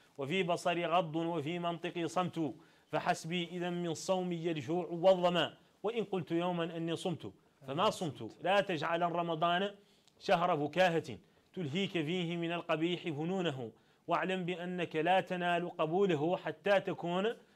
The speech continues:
تصومه وتصونه. فلا بد إذن أن نصون العين، وأن نصون الأذن، وأن نصون الرجل، وأن نصون اليد،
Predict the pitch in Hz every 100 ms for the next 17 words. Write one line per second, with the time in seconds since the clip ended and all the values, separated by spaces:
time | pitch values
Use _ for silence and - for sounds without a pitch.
0 | _ _ 165 - 208 214 185 156 143 175
1 | 170 160 - - 160 143 117 110 - _
2 | _ - 165 190 175 147 175 175 170 175
3 | 170 160 - 180 165 151 160 170 175 -
4 | _ _ _ 147 175 180 170 - 180 165
5 | 180 165 170 180 175 - _ - 185 190
6 | 180 156 190 180 151 156 143 170 175 170
7 | - _ 160 180 185 170 147 190 170 135
8 | 160 156 117